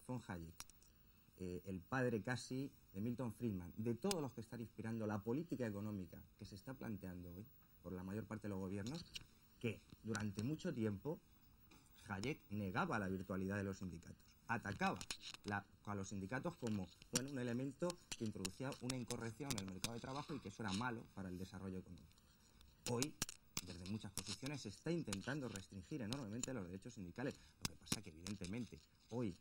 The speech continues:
una reversión a situaciones de hace ciento cincuenta años, sería muy difícil, entre otras cosas, porque ya es algo muy consolidado y que los trabajadores y sus organizaciones no iban a permitir tan fácilmente. Tendría que su-,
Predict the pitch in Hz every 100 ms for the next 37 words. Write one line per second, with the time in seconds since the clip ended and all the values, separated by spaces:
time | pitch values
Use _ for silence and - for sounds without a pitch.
0 | - 104 120 120 120 104 98 - 151 90
1 | - - - 85 - 101 - 135 120 90
2 | - - - 110 117 120 117 123 123 113
3 | 117 113 127 156 - - - - - -
4 | - 90 104 131 196 214 92 - 90 85
5 | 95 110 - 127 - 139 165 - - -
6 | 95 87 92 101 117 104 92 131 156 135
7 | 127 120 110 127 - 104 95 87 - 90
8 | 85 90 101 104 101 101 101 98 107 101
9 | 110 120 - - - 104 110 110 - 113
10 | 98 98 101 101 92 92 - 98 151 -
11 | 85 90 87 110 98 - -